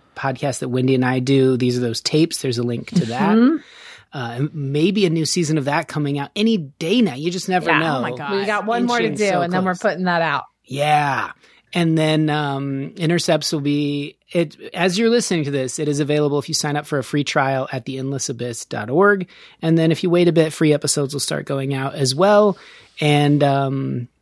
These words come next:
Speaker 1: I do, like, a lot of the produce-, I have a couple people helping me, which is nice, but it's, it takes a lot of work. So any help, uh, if you wanna be a part of it, sign up, do a membership thing at the
Speaker 3: Do it.
Speaker 1: endless abyss dot org. And, uh, I think you'll like it.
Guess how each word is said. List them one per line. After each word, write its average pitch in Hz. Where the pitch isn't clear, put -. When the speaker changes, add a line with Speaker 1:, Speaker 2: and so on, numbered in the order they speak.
Speaker 1:
I 113
do, 147
like, 147
a 139
lot 135
of 139
the 139
produce-, 139
I 151
have 156
a 156
couple 165
people 185
helping 147
me, 156
which 156
is 143
nice, 170
but 160
it's, -
it 139
takes -
a -
lot 156
of 139
work. 147
So 135
any 269
help, 214
uh, 220
if 185
you 220
wanna 214
be 220
a 208
part 220
of 233
it, 285
sign 247
up, 285
do 233
a 247
membership 247
thing 175
at 165
the 143
Speaker 3:
Do 202
it. 196
Speaker 1:
endless 214
abyss 175
dot 170
org. 143
And, 147
uh, 139
I 156
think 269
you'll 330
like 302
it. -